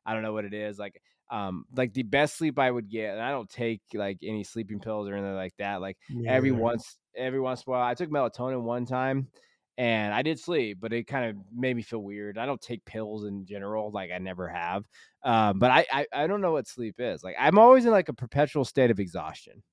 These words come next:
Speaker 1: That's how I <laughs> explain it. Like, I'm just,
Speaker 2: Yeah.
Speaker 1: I just survive.
Speaker 2: Yeah. No, I, a perpetual state of exhaustion. That's a hundred percent accurate. That's what I feel like my entire life is. Yeah,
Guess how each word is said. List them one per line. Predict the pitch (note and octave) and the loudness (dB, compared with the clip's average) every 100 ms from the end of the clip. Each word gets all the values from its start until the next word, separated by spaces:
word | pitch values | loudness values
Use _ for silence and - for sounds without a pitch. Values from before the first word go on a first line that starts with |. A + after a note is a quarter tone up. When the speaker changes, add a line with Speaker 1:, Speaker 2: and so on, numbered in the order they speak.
| - | -2
Speaker 1:
That's | D3+ - | -2 6
how | G3+ | 10
I | F3 | 10
<laughs> | |
explain | C#3 - - B2+ A2 - | 8 -2 -8 -6 -6 -6
it. | B2 | -2
Like, | D#3 D3 | -2 2
I'm | F#3 | 2
just, | F#3 G3+ - - | 2 -2 -4 -10
Speaker 2:
Yeah. | C#3+ C#3 C3 E3 | -8 -6 0 0
Speaker 1:
I | |
just | F3 G3+ | 2 2
survive. | F#3+ C3 G2+ B1 - _ - - _ _ _ _ | 0 0 -4 -8 -18 _ -20 -20 _ _ _ _
Speaker 2:
Yeah. | G#3 G3 _ | -4 -4 _
No, | G3 G#3+ | 0 2
I, | E3+ F3 F3+ _ - _ _ _ | 2 0 -10 _ -20 _ _ _
a | F3 | 0
perpetual | - C#3 E3 D#3 E3+ | 0 2 2 2 -2
state | D3 E3 | -2 -2
of | D3+ | 0
exhaustion. | C3+ C#3 C#3+ - A#2 | 0 2 0 -2 -2
That's | B2+ B2+ - _ | -2 -4 -12 _
a | C#3+ | -4
hundred | B2+ D3+ C3+ | -2 -2 -2
percent | C3 C3+ | -4 -4
accurate. | C3+ C3 A#2 A2 | -4 -4 -8 -6
That's | B2 D3+ | -6 -2
what | D#3+ | 0
I | D3+ | 0
feel | - D3+ | -2 -4
like | C3+ | -4
my | B2+ B2+ | -4 -6
entire | A#2+ - B2+ A#2+ | -8 -10 -10 -8
life | G#2+ G#2+ A2 | -10 -12 -12
is. | G#2+ G2 - - _ _ _ _ _ _ _ _ | -14 -12 -16 -18 _ _ _ _ _ _ _ _
Yeah, | F3+ | -2